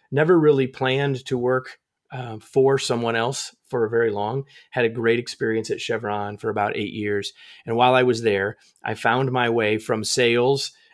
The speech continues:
and marketing into, uh, human resources and training. And Beverly, after that, once I found that, I determined that's what I wanted to do. And so I started the company that is now the Kevin Eikenberry Group. And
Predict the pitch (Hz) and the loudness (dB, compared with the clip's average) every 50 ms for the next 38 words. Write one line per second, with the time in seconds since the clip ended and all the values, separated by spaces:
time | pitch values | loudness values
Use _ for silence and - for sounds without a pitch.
0 | _ _ - 110 113 117 120 123 135 131 - 123 - 113 101 101 98 107 - - | _ _ -6 -6 -4 -2 0 0 0 0 -2 -4 -6 -8 -8 -8 -8 -8 -10 -6
1 | - 120 117 120 123 123 - - 127 117 113 113 110 110 110 113 - - _ - | -4 -2 -2 -2 -4 -6 -4 -4 -2 0 0 2 0 0 -2 -4 -10 -20 _ -20
2 | - _ _ - 117 107 110 - - - - 135 131 127 131 120 113 113 113 - | -20 _ _ -6 -4 -4 -4 -6 -10 -10 -6 -4 -2 -2 -2 -2 -2 -2 -2 -2
3 | - 104 107 98 - 113 107 101 107 98 98 95 - - - 120 120 123 110 95 | -2 -2 -2 -2 -4 -6 -6 -6 -6 -8 -8 -8 -10 -10 -8 -6 -6 -6 -6 -8
4 | 95 98 98 _ _ _ _ _ - - - - - _ _ _ 123 120 113 113 | -10 -12 -16 _ _ _ _ _ -20 -20 -20 -20 -20 _ _ _ -4 -2 -2 0
5 | 110 110 107 110 117 - - 127 123 120 123 131 127 127 123 123 120 - - 120 | 0 -2 -4 -4 -8 -10 -6 -4 -2 -2 0 0 0 2 2 0 -2 -2 -2 0
6 | 123 127 127 - 147 127 123 120 120 120 120 - - _ _ _ _ 175 - - | 0 0 0 0 2 2 4 4 4 2 2 0 -4 _ _ _ _ -20 -12 -10
7 | - 135 127 135 143 139 - 147 127 - - - 123 123 123 120 117 113 113 113 | -10 -4 0 0 2 2 2 2 2 2 4 4 4 4 4 2 2 2 4 4
8 | 110 107 107 101 - 120 113 110 104 107 110 110 - - 117 110 104 104 107 107 | 2 0 -2 -4 -4 -4 -4 -2 -2 -2 -4 -4 -2 -4 -2 -2 -2 -2 -2 -4
9 | 104 98 95 107 104 107 107 113 107 98 - 104 101 95 - - 113 107 104 101 | -4 -6 -8 -8 -6 -4 -2 -2 -4 -4 -4 -6 -6 -6 -4 -4 -4 -4 -4 -4
10 | 98 110 - - 104 98 110 107 101 98 98 98 101 - - 104 101 101 - 101 | -6 -8 -8 -8 -8 -6 -6 -6 -6 -6 -6 -8 -8 -8 -6 -6 -6 -6 -6 -8
11 | - 104 95 104 98 101 101 - 104 104 104 101 95 107 110 110 113 - _ _ | -8 -8 -6 -4 -6 -6 -6 -8 -12 -10 -10 -10 -10 -8 -10 -10 -12 -14 _ _
12 | _ - - - - - - - _ _ _ _ - 135 123 120 117 117 | _ -20 -20 -20 -20 -20 -20 -20 _ _ _ _ -4 -2 0 0 0 -2